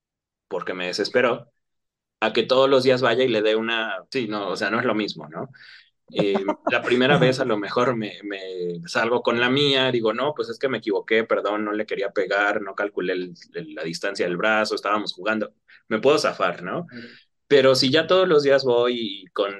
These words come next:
Speaker 1: conciencia voy y le doy una cachetada y me, y me río, pues ya está hablando de otro tipo de personaje. Aquí sí ya estamos hablando de un personaje que, que cae una vez y te digo, puede ser un error y se levanta, ¿no?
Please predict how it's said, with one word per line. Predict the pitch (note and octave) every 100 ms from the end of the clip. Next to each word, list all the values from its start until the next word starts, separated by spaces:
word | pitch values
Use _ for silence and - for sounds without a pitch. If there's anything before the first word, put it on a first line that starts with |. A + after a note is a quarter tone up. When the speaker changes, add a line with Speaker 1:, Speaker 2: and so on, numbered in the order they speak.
| G2 -
Speaker 1:
conciencia | A2 A2 B2 B2 B2 A#2 G#2+ G2+
voy | G#2+ G#2 A2 G#2+
y |
le | G2+ F#2+
doy | G#2 G#2
una | G#2 A2
cachetada | F2+ - - - A2+ A2+ G#2+ G2+ G2
y | F#2 F2+
me, | E2+ E2 D#2
y | - G2
me | F#2
río, | F#2 A#2+ C3+ B2+ A2+ C3 - _ - _ _ _ _ _
pues | - B2+
ya | B2+
está | C3 D3+
hablando | D3 C#3+ C#3+
de | C#3
otro | C#3 B2+
tipo | A2 A#2+
de | G#2+
personaje. | G2 - G2+ G2+ -
Aquí | D#2+ -
sí | G#2 A2
ya |
estamos | A2 A#2 A#2
hablando | A2+ G2+ G#2+
de | A2+
un |
personaje | A2+ G#2+ F#2 F#2+ - A2+
que, | - F2+ F2
que | - G2
cae | - B2+ C#3+
una | D3+
vez | C#3+ F#3+ A3 _ _ _ _ _ -
y | A2
te | A2+
digo, | G#2 -
puede | A#2+ B2+
ser | D3+
un | D3+
error | D#3 D#3 E3+ F3+
y |
se | E3+
levanta, | F#2 E2+ E2 -
¿no? | F2 D#3+